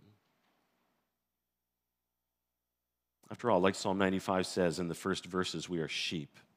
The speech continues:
And that tells us we're not terribly intelligent. We're kind of defenseless. And so by necessity, if we are to persevere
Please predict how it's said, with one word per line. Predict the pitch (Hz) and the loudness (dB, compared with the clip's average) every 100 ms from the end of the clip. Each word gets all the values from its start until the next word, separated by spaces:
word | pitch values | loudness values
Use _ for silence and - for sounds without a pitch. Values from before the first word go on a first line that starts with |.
| _ _ _ _ _ _ _ _ | _ _ _ _ _ _ _ _
And | - 92 | -10 -4
that | 95 | -2
tells | - 95 92 | 0 -2 0
us | 87 | -4
we're | 98 | -2
not | 90 101 - | -2 -2 -4
terribly | 98 98 101 | -4 -2 0
intelligent. | 92 87 76 73 71 82 _ _ _ _ _ _ _ _ _ _ _ _ _ _ _ _ _ _ _ _ _ - | -2 -6 -10 -10 -12 -14 _ _ _ _ _ _ _ _ _ _ _ _ _ _ _ _ _ _ _ _ _ -20
We're | 95 | -12
kind | - 98 | -4 0
of | 90 | 0
defenseless. | 95 - 85 82 - 87 - - _ _ _ _ _ _ _ _ _ _ _ _ _ _ _ _ _ _ _ _ _ _ _ _ _ _ _ _ | 0 -2 -4 -4 -6 -8 -10 -20 _ _ _ _ _ _ _ _ _ _ _ _ _ _ _ _ _ _ _ _ _ _ _ _ _ _ _ _
And | - | -6
so | 107 | 0
by | 92 104 | 4 4
necessity, | 101 - 107 - 110 95 | 4 0 -2 0 0 2
if | 90 104 | 0 2
we | 110 | 2
are | 104 | 2
to | 98 104 | 0 -6
persevere | 90 117 110 104 87 107 110 | -4 -4 -2 -4 -2 0 0